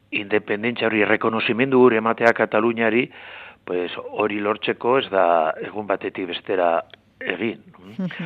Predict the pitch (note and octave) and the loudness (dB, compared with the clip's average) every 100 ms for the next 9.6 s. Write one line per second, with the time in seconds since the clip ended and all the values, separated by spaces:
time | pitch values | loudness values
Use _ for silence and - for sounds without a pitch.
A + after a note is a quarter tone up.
0 | D#3 - - A2+ F2+ A2 A2+ A2 A#2+ A#2 | -12 -12 -4 0 6 6 6 4 4 4
1 | A2+ A2 A#2 A2+ C3+ E3 - _ F#2+ F2 | 2 2 4 6 4 4 0 _ -2 0
2 | F#2+ A2 B2 - - - - - - - | 0 2 0 -2 -12 -20 -20 -20 -10 -6
3 | F3 - G2 - A2+ G#2+ F2+ E2 A#2 G2+ | -4 -4 -4 -4 -6 -4 -4 -4 -4 0
4 | G#2 G2 A#2 B2 - _ _ _ _ _ | 2 4 4 2 0 _ _ _ _ _
5 | - - G#2 F#2+ - - G#2+ F#2 F#2 B2 | -14 -6 -6 -6 -10 -6 -4 -4 2 2
6 | - A#2 F#2+ F#2 A#2+ G#2 - G#2+ G2+ G2+ | 4 4 4 2 -2 -2 -2 -2 0 2
7 | G2+ G2 F2 - - - - - G2 A#2+ | 2 0 -2 -10 -20 -20 -12 -2 2 6
8 | A#2 G#2 - G2 A#2 A#2+ - G#2+ G#2+ G2 | 8 6 4 -2 -4 -6 4 4 4 0
9 | G#2+ - G#2 G2 F#2+ | -6 -4 -2 -2 -2